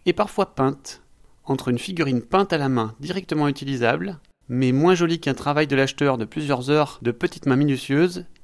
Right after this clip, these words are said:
il est souvent difficile de trancher. La peinture sur figurine est devenue un vrai passe-temps, comme dirait Tom Vassell, un hobby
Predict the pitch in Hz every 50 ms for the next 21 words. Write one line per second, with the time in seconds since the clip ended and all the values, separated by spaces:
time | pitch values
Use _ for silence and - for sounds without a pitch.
0 | - _ - 151 139 139 135 - 147 127 147 175 165 151 135 131 131 120 - 180
1 | 180 151 123 110 - 107 123 123 - - - 95 - - - - _ _ _ _
2 | _ _ _ _ _ _ _ _ _ _ _ _ _ _ - 120 110 - - 196
3 | 196 - 165 151 - - - - - 160 151 143 123 127 143 156 - - - -
4 | 123 135 139 123 120 123 127 143 - - - 110 110 110 117 139 151 147 - 127
5 | 117 - - - 98 - - _ _ _ _ - - 117 120 123 123 110 110 110
6 | - - 156 143 127 117 98 - - 110 117 123 127 - - - - - - -
7 | _ - 131 123 139 139 139 131 131 143 156 160